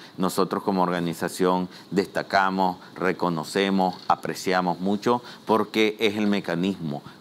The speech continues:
Cuando todas y todos podemos unir nuestras expertices, nuestras capacidades, creo que podemos construir el mundo mejor para Ni-,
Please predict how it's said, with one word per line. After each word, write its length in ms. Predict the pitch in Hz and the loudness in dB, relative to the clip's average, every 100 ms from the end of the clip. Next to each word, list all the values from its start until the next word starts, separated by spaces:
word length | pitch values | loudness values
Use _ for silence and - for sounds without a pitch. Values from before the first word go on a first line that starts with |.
| - | 0
Cuando 320 | 98 95 85 | 2 2 0
todas 320 | - 120 117 | 4 4 4
y 80 | 113 | 0
todos 320 | - 101 95 | 2 2 2
podemos 360 | - 87 95 98 | 2 2 2 2
unir 400 | 101 98 95 82 - - | 2 4 2 0 -8 -4
nuestras 440 | 95 92 - 90 | 0 0 0 0
expertices, 760 | 87 - 80 - 101 92 - 73 | -2 -2 -4 0 0 0 0 0
nuestras 520 | 85 85 - 90 85 - - - | 0 -2 -2 0 0 -2 -18 -4
capacidades, 880 | 90 95 - 85 82 87 92 92 - - - | 0 0 0 0 4 4 2 0 -6 -16 -2
creo 320 | 95 92 90 | 2 4 2
que 100 | 92 | -2
podemos 400 | - 80 82 87 | 0 0 2 -2
construir 720 | - 82 80 80 80 87 85 - - | -2 -4 0 2 2 2 0 -6 -4
el 120 | 78 | -2
mundo 280 | 85 85 87 | 0 0 -2
mejor 320 | 78 80 78 | -2 -4 -4
para 240 | 78 76 | -4 -4
Ni-, 260 | 71 76 | -6 -8